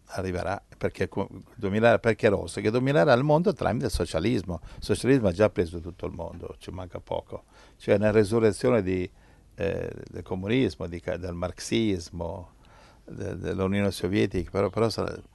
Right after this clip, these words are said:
però l'Unione Sovietica adesso sarà mondiale, e il centro è Magog. Siamo, eh, in fase d'arrivo, sta, in fase d'arrivo sta arrivando il settimo impero mondiale,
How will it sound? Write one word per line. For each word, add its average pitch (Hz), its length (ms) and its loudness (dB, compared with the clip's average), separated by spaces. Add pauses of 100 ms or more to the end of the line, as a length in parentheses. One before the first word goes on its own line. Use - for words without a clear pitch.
(520)
però 101 180 2
l'Unione 104 360 4
Sovietica 113 460 2
adesso 98 300 2
sarà 87 200 0
mondiale, 90 720 2 (240)
e - 80 0
il 127 80 4
centro 95 360 4
è - 20 -4
Magog. 78 420 -8 (560)
Siamo, 151 640 6
eh, 92 500 0
in 104 80 -8
fase 123 380 4
d'arrivo, 113 800 6 (480)
sta, - 300 2
in 104 120 -4
fase 101 300 0
d'arrivo 123 320 8
sta 113 140 4
arrivando 117 640 4
il 92 180 -4
settimo 113 480 2
impero 98 320 2
mondiale, 110 640 0